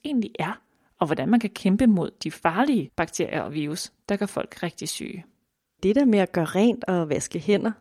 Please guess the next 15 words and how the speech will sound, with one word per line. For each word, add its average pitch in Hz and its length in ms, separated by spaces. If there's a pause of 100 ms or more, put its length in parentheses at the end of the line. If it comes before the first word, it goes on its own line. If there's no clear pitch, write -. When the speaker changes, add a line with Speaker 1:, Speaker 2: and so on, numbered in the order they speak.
(200)
Speaker 2:
det 180 120
bruger 254 180
man 226 180
jo 160 60
stadig 208 460
i 247 100
kampen - 380
mod 165 220
bakterier 170 440
og 156 80
virus. 156 460 (420)
Og - 240 (120)
håndsprit 202 460
ikke 165 180
mindst. - 380